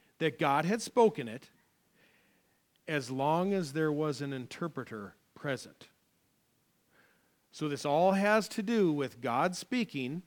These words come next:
and with prophecy, clarity, inerrancy, authority. Look,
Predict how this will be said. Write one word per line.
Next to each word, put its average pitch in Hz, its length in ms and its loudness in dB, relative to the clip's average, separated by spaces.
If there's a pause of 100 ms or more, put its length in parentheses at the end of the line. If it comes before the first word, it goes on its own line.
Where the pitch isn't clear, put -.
(120)
and 139 200 -6
with 190 160 -2
prophecy, 160 760 0 (640)
clarity, 196 840 4 (400)
inerrancy, 170 880 0 (440)
authority. 165 920 4 (880)
Look, 160 140 -4